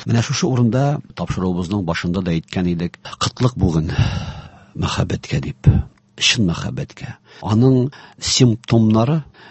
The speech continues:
без, э, яши башладык, ябылабыз үзебезгә. Мәхәббәте булган кеше, ул бераз кешене уйлый. Чөнки әйтә Коръән-и Кәримдә: «Ва җәгальнә бәйнәкум мәвәддә ва рахма». Ягъни мәхәббәт ул, ди, диндә Аллаһ тарафында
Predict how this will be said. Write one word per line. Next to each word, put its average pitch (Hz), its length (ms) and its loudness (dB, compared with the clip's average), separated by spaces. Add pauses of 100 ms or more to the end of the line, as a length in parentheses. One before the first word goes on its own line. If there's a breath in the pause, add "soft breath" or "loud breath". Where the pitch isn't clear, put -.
(100 loud breath)
без, 135 300 0 (100)
э, 64 260 -6
яши 95 300 0
башладык, 90 460 -2 (180)
ябылабыз 90 800 -2
үзебезгә. 82 640 -6 (260 loud breath)
Мәхәббәте 107 840 2
булган 98 460 2
кеше, - 220 -2
ул 107 240 0
бераз 92 260 0
кешене - 320 2
уйлый. 76 360 0 (100)
Чөнки 98 320 0
әйтә 87 260 0
Коръән-и - 360 -6
Кәримдә: 110 400 -4 (280 loud breath)
«Ва 107 140 -4
җәгальнә 117 480 0
бәйнәкум 113 480 -2
мәвәддә 113 360 -2
ва 104 100 -2
рахма». 120 300 -2 (220 loud breath)
Ягъни 131 420 2 (340 loud breath)
мәхәббәт 123 600 0
ул, 127 140 0
ди, 131 120 2
диндә 117 720 0 (300 soft breath)
Аллаһ 107 300 -2
тарафында 87 480 -6